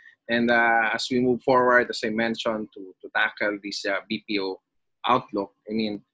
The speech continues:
we, we have, uh, guests also in the next, uh, upcoming webinars where, where we'll hear, um, also the, the impact of covid nineteen in their cur-, uh, different, in the different sectors, uh, supporting this, this current industry.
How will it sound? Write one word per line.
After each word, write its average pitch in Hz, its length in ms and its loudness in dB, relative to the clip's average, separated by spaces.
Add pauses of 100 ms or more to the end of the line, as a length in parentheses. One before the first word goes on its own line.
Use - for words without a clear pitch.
(260)
we, 117 180 0
we 120 120 2
have, 123 280 2
uh, 107 360 2 (280)
guests 123 300 2
also 120 300 0
in 117 120 -4
the 113 100 -2
next, 117 360 -2
uh, 107 280 0 (200)
upcoming 113 500 -2
webinars 113 640 -2
where, 110 300 0 (420)
where 123 200 4
we'll 120 140 2
hear, 127 480 4 (100)
um, 107 540 -2 (840)
also 123 680 4 (440)
the, 117 260 4
the 120 160 0
impact 127 500 2
of 113 100 0 (280)
covid 113 280 2
nineteen 110 580 -2
in 104 160 -8
their 101 560 0 (100)
cur-, 117 240 0
uh, 104 140 0 (140)
different, 110 320 -4
in 107 80 -4
the 104 100 -2
different 107 340 -4
sectors, 104 540 -4
uh, 95 220 -2
supporting 107 600 -4
this, 95 280 -6
this 95 180 -8
current 101 260 -4
industry. 104 460 -10